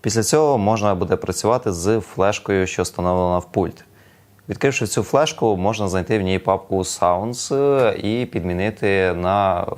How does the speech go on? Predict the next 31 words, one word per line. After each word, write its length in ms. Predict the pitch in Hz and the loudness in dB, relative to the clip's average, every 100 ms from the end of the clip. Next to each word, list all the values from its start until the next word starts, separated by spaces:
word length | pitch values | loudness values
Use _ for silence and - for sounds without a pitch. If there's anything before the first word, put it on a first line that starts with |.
| - | -2
файли 360 | 104 120 127 101 | 0 2 2 0
на 200 | 90 104 | 0 -2
україномовну 680 | - 90 87 90 98 92 92 | -2 -4 -2 0 0 0 -2
озвучку. 520 | 90 95 - - - - - - _ _ | -2 -2 -4 -10 -14 -16 -20 -20 _ _
Нюанс 300 | 117 127 117 | 2 2 2
в 40 | |
тому, 240 | - 151 135 | 2 2 2
що 220 | - 87 | -2 -2
пульт 140 | 123 | 0
не 80 | 113 | 2
дозволяє 400 | 101 92 98 110 | 0 -2 -2 0
обрати 360 | 98 95 101 95 | 0 0 -2 -4
українську 500 | 85 95 95 - 95 | -4 -4 -4 -6 -4
мову, 440 | 98 107 90 80 - | -2 0 0 -2 -6
бо 80 | 87 | -6
вона 240 | 85 107 | -4 -4
в 40 | |
ньому 280 | 95 98 95 | -2 -2 -4
не 120 | 87 | -4
встановлена. 800 | 90 - 95 98 98 78 - - - - - - - | -6 -4 -2 0 0 -2 -8 -12 -16 -20 -20 -20 -16
Саме 440 | - 104 101 95 | -2 0 2 0
тому 440 | 92 98 110 147 | 0 0 2 0
ми 340 | 127 95 104 107 | 0 0 -2 -2
беремо 540 | 87 87 98 98 90 | 0 0 2 0 -2
мову, 380 | 87 87 98 120 | -2 0 0 0
яку 440 | 117 92 - 104 | 0 -2 -2 -2
не 140 | 95 92 | 0 0
використовуємо 800 | 85 82 80 - 82 80 87 92 | 0 -2 -6 -4 -4 -2 -2 -4
на 120 | 101 | -4
пульті, 400 | 104 117 - 123 | -4 -6 -4 -4
в 200 | 117 107 | -4 -6